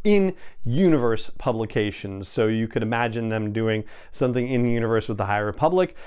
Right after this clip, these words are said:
potentially something with the Jedi Order.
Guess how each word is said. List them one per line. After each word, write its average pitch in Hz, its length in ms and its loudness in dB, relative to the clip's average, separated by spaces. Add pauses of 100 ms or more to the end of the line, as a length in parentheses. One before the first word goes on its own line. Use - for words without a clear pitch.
(100)
potentially 127 540 2
something 120 460 0
with 113 260 2
the 104 220 -4
Jedi 98 420 0
Order. 156 400 2